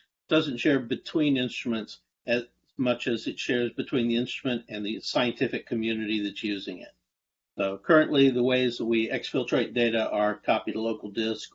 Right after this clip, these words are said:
or do some sort of web transfer using Globus, for example. Uh, but the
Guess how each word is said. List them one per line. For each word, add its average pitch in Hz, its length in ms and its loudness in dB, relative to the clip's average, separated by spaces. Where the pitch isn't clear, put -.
or 107 300 -2
do 104 480 0
some 123 160 4
sort 117 240 2
of 104 100 -2
web 113 280 2
transfer 110 760 -2
using 107 300 -2
Globus, 107 640 -4
for 107 100 -2
example. 101 600 -2
Uh, 95 320 0
but 120 360 -8
the 101 360 -2